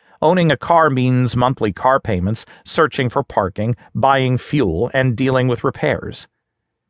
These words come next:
Tesla C E O Elon Musk is wrong about the future.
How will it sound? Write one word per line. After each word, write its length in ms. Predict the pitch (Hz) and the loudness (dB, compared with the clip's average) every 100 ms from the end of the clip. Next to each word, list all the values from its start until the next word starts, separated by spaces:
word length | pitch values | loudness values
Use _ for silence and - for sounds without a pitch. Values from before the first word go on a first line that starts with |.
| _ _ _ - | _ _ _ -4
Tesla 400 | 165 156 156 147 | -2 -2 0 -2
C 380 | - 160 156 151 | 0 -2 2 4
E 40 | |
O 120 | 143 | 4
Elon 460 | 139 151 175 151 131 | 2 0 2 2 2
Musk 500 | 135 143 104 - - | 2 2 2 -4 -10
is 200 | - 135 | -6 -4
wrong 400 | 110 113 170 110 | -2 2 4 2
about 260 | 90 87 - | 0 -2 -4
the 60 | 95 | -4
future. 520 | 131 113 - - | -2 -2 -6 -18